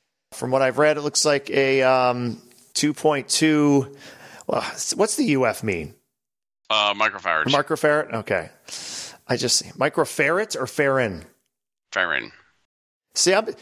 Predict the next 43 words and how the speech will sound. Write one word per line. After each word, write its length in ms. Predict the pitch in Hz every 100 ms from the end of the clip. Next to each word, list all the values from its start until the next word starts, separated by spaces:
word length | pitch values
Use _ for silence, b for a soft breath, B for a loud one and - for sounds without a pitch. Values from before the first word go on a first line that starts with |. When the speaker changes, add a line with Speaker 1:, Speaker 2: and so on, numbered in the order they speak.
| B
Speaker 1:
I'm 160 | 170 269
proof 300 | - 311 -
you 100 | 196
can, 280 | 196 156 - -
you 100 | 190
can 100 | 226
fix 280 | 170 151
games 400 | - 127 127 147
and 120 | 120 107
not 180 | 110
even 120 | 117 110
know 100 | 104
what 100 | 98
the 80 | 101
terms 340 | - 95 -
mean, 380 | 101 90 82 104
'cause 120 | - -
I 60 |
don't 80 | 120
know 80 | 95
half 200 | 92 87
Speaker 2:
Oh, 20 |
Speaker 1:
the 60 | -
shit 180 | - 101
means. 140 | 85
Speaker 2:
Jesus 160 | 82 -
fucking 220 | - 82
Speaker 1:
Two 100 | 165
point 260 | 170 185 80
two 120 | 165
Speaker 2:
Christ. 200 | 160 156
Speaker 1:
microfarad, 360 | 160 - 147 131
two 200 | - 170
hundred 200 | 156 151
fifty 340 | - 156 -
volt 300 | 135 143 143 -
caps 320 | 139 127 -
are 80 | 123
used. 240 | 110 90
Should 180 | - 151
I 140 | 139
add 300 | 131 139 131
them? 220 | 110 92